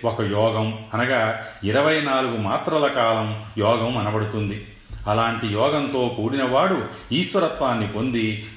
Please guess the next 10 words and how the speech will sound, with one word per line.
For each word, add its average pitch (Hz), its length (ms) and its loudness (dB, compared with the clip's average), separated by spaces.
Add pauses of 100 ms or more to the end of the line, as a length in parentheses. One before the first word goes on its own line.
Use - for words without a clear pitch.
తనలోనే 143 560 0
పరమాత్మని 110 680 -2
చూస్తాడు. 107 720 -2 (360)
ఇలా 113 420 4 (300)
నియమపూరితంగా 135 1040 0
ప్రాణాయామం 117 840 0
ఆచరించేవాడికి 110 1200 0 (200)
సకల 180 260 0
దోషాలు 107 580 0
నశిస్తాయి. 104 680 -2